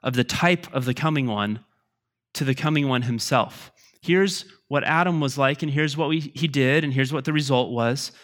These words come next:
And here's what Christ was like, and here's what he did, and here's what the result was. And we see a likeness and an unlikeness. Here's one thing it says, "And the gift is not like the one man's sin,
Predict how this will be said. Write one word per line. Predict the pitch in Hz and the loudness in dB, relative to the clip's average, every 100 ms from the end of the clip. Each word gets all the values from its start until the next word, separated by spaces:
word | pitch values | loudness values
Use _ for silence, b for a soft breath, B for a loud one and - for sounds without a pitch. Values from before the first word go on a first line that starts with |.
| B - | B -4
And | 139 | 2
here's | 170 175 170 | 2 2 0
what | 165 - B _ | -2 -4 B _
Christ | - 208 220 - - | 0 2 2 0 0
was | 127 110 | -2 0
like, | 107 101 - - | 0 0 -6 -6
and | 139 | 0
here's | 165 160 | 2 2
what | 165 | 0
he | 151 185 226 | 0 0 2
did, | 143 107 117 B B - | 2 0 -2 B B -4
and | 143 | 2
here's | 170 165 | 2 2
what | 165 156 | -2 -2
the | 156 | -2
result | 147 151 156 127 | 0 0 0 0
was. | 110 101 - - - - _ _ _ _ | -2 -2 -6 -10 -12 -18 _ _ _ _
And | 135 | 0
we | 147 | 2
see | 147 170 | 4 4
a | 143 | 6
likeness | 139 156 180 190 190 - | 6 4 2 2 2 0
and | 151 | -2
an | 135 | 0
unlikeness. | 139 151 123 110 - 107 104 - - - - _ _ _ _ _ _ _ _ _ _ _ _ _ _ _ _ _ _ _ - - _ _ _ _ _ _ _ _ _ _ _ _ _ _ _ | 2 2 2 0 -2 -6 -6 -10 -12 -14 -20 _ _ _ _ _ _ _ _ _ _ _ _ _ _ _ _ _ _ _ -20 -20 _ _ _ _ _ _ _ _ _ _ _ _ _ _ _
Here's | 143 127 | -4 0
one | 139 139 | -2 0
thing | 135 | 0
it | 113 | 0
says, | - 107 98 | 0 0 0
"And | 117 | 0
the | 123 | 0
gift | 120 170 180 165 | 2 2 2 0
is | 139 | 2
not | 143 156 160 | 4 4 4
like | 165 156 | 0 0
the | 143 | 0
one | 143 156 | 2 2
man's | 131 110 - | 2 2 -2
sin, | - 104 104 | -2 -2 -2